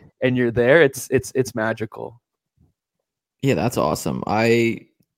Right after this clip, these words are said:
Speaker 2: had the opportunity to throw it on at, like, ten forty-five after the Leafs game. Or was it eleven thirty? I was, like, eleven thirty. Leafs played on the other,
Speaker 1: Leafs
Speaker 2: on the
Speaker 1: played
Speaker 2: West
Speaker 1: late,
Speaker 2: Coast.
Speaker 1: right?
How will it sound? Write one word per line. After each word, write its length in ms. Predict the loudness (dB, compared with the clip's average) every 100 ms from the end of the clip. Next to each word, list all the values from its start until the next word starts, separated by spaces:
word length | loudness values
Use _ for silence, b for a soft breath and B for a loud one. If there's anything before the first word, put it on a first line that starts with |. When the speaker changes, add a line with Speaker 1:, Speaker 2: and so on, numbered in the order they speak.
| _ -10
Speaker 2:
had 300 | -6 -4 -2
the 60 |
opportunity 600 | 0 2 0 -2 -4 -4
to 80 | -4
throw 240 | -2 0 2
it 60 |
on 180 | 0 -2
at, 80 | -4
like, 320 | -6 -8 -18 -18
ten 260 | -12 -12 -6
forty-five 680 | -4 -4 -4 -4 -2 -2
after 340 | -2 -4 -4 -6
the 80 | -6
Leafs 320 | -6 -8 -8
game. 380 | -6 -6 -6 -12 _ _ _ _ _ _ _ _
Or 240 | 0 4 6
was 140 | 6
it 40 | 6
eleven 320 | 4 4 0
thirty? 460 | 0 0 -2 -6 -14 -2
I 100 | 2
was, 120 | 4
like, 80 | 4
eleven 280 | 4 4 2
thirty. 300 | 0 0 0
Leafs 240 | 0 2
played 240 | 4 4 2
on 80 | -4
the 80 |
other, 180 | -2 2
Speaker 1:
Leafs 160 | 4 4
Speaker 2:
on 40 |
the 20 |
Speaker 1:
played 140 | 4 4
Speaker 2:
West 100 | 6
Speaker 1:
late, 200 | 6 6
Speaker 2:
Coast. 120 | 4
Speaker 1:
right? 240 | 2 2